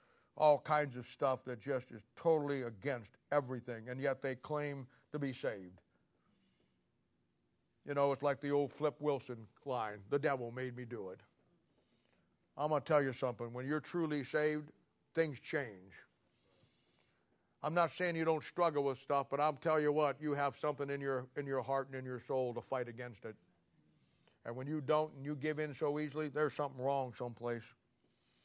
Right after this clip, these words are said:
Don't be careful. Be careful you're not just pure in your own eyes.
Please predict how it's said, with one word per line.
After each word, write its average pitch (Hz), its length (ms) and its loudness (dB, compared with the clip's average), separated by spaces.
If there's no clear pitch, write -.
Don't 127 120 0
be 139 120 -2
careful. 135 500 2
Be 131 80 -8
careful 151 340 2
you're 143 120 2
not 147 200 0
just - 280 -6
pure 151 260 0
in 143 60 -4
your 143 160 0
own 139 160 2
eyes. 123 320 -2